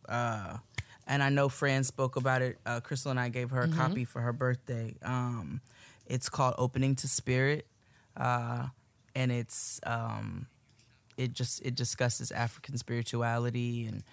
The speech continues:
Speaker 1: and your chakra <laughs> work, your, your chakras and your energy. But it just has, uh, it's, it's a really beautiful, beautiful book. I'm actually not even done with it because it's one of those where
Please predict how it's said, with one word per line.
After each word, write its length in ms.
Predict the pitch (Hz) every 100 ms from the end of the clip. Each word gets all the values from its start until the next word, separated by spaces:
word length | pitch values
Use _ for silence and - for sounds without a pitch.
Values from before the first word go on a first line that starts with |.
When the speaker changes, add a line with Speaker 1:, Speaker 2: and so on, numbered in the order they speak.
| - - - -
Speaker 1:
and 200 | 135 135
your 120 | 139
chakra 640 | 131 156 131 - 135 131
<laughs> 0 |
work, 220 | 131 - - 311 208 185 226 220
your, 300 | 294 208 -
your 240 | 185 180
chakras 760 | 185 - 156 147 156 151 143 143
and 160 | 139 135 - - -
your 180 | 185 156
energy. 360 | 170 170 160
But 100 | 156
it 100 | 151
just 260 | 185 190 -
has, 480 | 180 160 156 147 -
uh, 340 | 123 120 110 127 - - - - -
it's, 380 | 160 - - 131 -
it's 240 | 151 -
a 100 | 131
really 500 | 131 135 156 185 143 127
beautiful, 1400 | 123 135 131 127 131 143 143 135 123 - 113 110 98 - -
beautiful 480 | 139 170 160 139 127
book. 220 | 131 123
I'm 100 | 143
actually 280 | 160 - 156
not 160 | 143 147
even 260 | 131 123
done 240 | 127 131 123
with 180 | 127
it 120 | 120 117
because 320 | 127 135 123
it's 180 | 123 -
one 200 | 135 135
of 140 | 131
those 280 | 131 127 123
where 440 | - 123 120 120